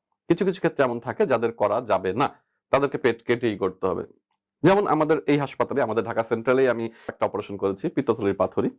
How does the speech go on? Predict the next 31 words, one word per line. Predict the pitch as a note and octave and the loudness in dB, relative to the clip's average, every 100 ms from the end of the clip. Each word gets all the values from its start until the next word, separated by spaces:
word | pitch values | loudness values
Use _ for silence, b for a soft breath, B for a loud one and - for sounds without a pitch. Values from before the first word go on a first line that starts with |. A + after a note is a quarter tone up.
| _ _ _ - | _ _ _ -2
সে | D3+ | 2
আমেরিকান | C#3 C3+ B2 G#2+ | 2 2 2 0
পেশেন্ট, | G2 - C3 | 0 -2 -4
আহ, | - - - A2 | -8 -10 -2 0
আমে-, | A2 E2 | 0 0
বাংলাদেশি | F#2 G#2+ A2+ B2 C#3+ | 2 2 0 -2 0
নাগরিক | C3+ D3 A#3 | 2 2 -2
কিন্তু | C#3 B2+ | -2 0
আমেরিকান | A2 G#2+ G2+ | 0 -2 -2
পাসপোর্ট | G#2 - G2+ | -4 -4 -2
হোল্ডার। | G2 F#2+ b b b b b _ | 0 -2 b b b b b _
তো | D#3+ | 0
উনি | D#3 | 2
আমাদের | D3 C#3 | 2 2
এখানে | C#3 C#3 | 2 2
ভর্তি | B2+ - | 0 2
হয়েছিলেন | B2+ - A#2 G#2 | 0 2 -2 0
পাথর | A2 B2 | 0 0
নিয়ে, | G#2 G#2 - _ _ B B _ | -4 -4 -8 _ _ B B _
কিন্তু | D#3+ E3+ | 0 4
পরে | F3 | 4
দেখা | F3 F#3 | 4 2
গেল | G#3 A3 | 2 4
তার, | E3 D#3 | 2 2
আহ, | - - G#2+ A#2+ A#2 A2 - - | -4 -6 -2 0 0 -4 -6 0
ল্যাপারোস্কোপি | C#3 C3+ - B2 | 2 2 -2 -2
করা | A#2+ A#2+ | 2 4
যাবে | C3 G2+ | 4 0
না। | F#2 | -2
কারণটা | - D#3+ F#3 F3 | 2 2 2 -2
হচ্ছে | - | -2